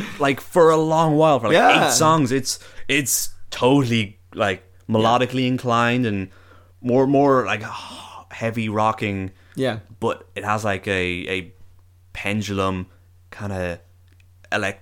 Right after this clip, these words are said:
Speaker 1: electronic element under it. Under it.
Speaker 2: Cool.
Speaker 1: Very video, video gamey synths.
Speaker 2: Yeah.
Speaker 1: I'm, I, I'd be honest, I'm, I miss that a bit.
Speaker 2: Yeah.
Speaker 1: It's kind of a catch twenty-two if you wanna return back to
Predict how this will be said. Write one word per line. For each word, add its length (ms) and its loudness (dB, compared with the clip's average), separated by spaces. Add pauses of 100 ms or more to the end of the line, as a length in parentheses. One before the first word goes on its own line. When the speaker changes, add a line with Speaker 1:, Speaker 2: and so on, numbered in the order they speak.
(200)
Speaker 1:
electronic 540 -2 (260)
element 320 0
under 220 0
it. 300 -2
Under 200 4
it. 40 4
Speaker 2:
Cool. 200 -4 (720)
Speaker 1:
Very 200 -2
video, 320 -4
video 240 -2
gamey 260 -2
synths. 580 -4
Speaker 2:
Yeah. 200 2 (1400)
Speaker 1:
I'm, 380 -2
I, 240 0
I'd 80 -6
be 120 -4
honest, 300 -6
I'm, 220 -4
I 120 -4
miss 240 -8
that 180 -2
a 60 -2
bit. 320 -2 (280)
Speaker 2:
Yeah. 180 -2
Speaker 1:
It's 80 -4
kind 140 0
of 80 -6
a 40 -4
catch 260 -4
twenty-two 380 -6
if 100 -10
you 80 -4
wanna 220 0
return 400 -6
back 240 -2
to 280 -6